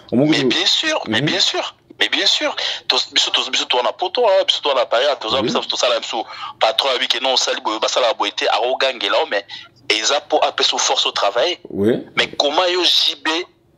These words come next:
Speaker 2: osensibiliser bato bolongola Wera? Wera aza na mwana moko, na mwasi. Didier Masela, boya eloko wana, J B abike, ah, yo na moni okotika na opposition, hein.
Speaker 1: <laughs>
Speaker 2: Après, boloba ke mutu wana, après, boloba ke mutu wana alinga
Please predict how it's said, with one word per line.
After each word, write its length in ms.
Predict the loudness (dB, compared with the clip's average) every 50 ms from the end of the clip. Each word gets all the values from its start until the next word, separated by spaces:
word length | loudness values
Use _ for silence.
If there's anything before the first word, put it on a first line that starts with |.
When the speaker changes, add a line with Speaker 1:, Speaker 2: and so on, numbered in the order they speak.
| _ _ -20 -4 _ 2
Speaker 2:
osensibiliser 800 | 2 2 2 0 0 0 0 -2 -2 -4 -2 -2 -2 -2 -2 -2
bato 380 | 0 0 0 0 0 -4 -4 0
bolongola 520 | 0 2 2 2 2 2 2 4 4 4
Wera? 600 | 4 2 2 2 2 0 0 0 0 -2 -2 -4 -10 -18 _ -4 -2
Wera 220 | 0 2 2 2
aza 140 | 2 2 2
na 120 | 2 0
mwana 320 | -2 0 0 2 2 2 0
moko, 480 | 0 2 0 0 0 0 0 -2 -2 -2 -8 _ -14 -4 0
na 120 | 0 0
mwasi. 560 | 2 2 2 2 2 2 0 -2 -2 -4 -6 -6 -10 -18 -20 -18 -18 -18 -20 -20 -20 -20 -20 -20 -20 -20 -20 -20 -16 -16
Didier 280 | -6 -2 0 0 2 2
Masela, 380 | 2 2 2 2 2 0 0 -2 -4 -2 0
boya 280 | 2 2 2 2 0 0
eloko 300 | 0 0 -2 0 2 2
wana, 180 | 2 2 2 2
J 120 | 0 0
B 80 | 0 0
abike, 280 | 0 0 -2 -2 0 2
ah, 140 | 2 2 2
yo 100 | 0 -2
na 100 | -2 -2
moni 180 | -2 -2 -2
okotika 340 | -2 -2 -2 -2 0 0 2
na 80 | 2 0
opposition, 540 | 0 0 -2 -2 -2 0 0 0 0 0
hein. 140 | 0 -2 -2 -4 _ _ _ -8 -8 -8 -8 -10 -12 -12 -14 -14 -10 0 0
Speaker 1:
<laughs> 440 | 0 2 2 0 0 2 0 0 2
Speaker 2:
Après, 260 | 0 0 0 0 0
boloba 260 | 0 0 2 0 0
ke 140 | 0 -2 -2
mutu 220 | -2 -2 -2 0 0
wana, 160 | 2 2 2 0 -2 -6 -16 _ _ -20 -20 -2 _
après, 260 | 0 0 2 0 0
boloba 220 | 2 2 2 2
ke 100 | 0 0 -2
mutu 220 | -2 -4 -2 0
wana 140 | 0 0 0
alinga 260 | -2 2 2 2 2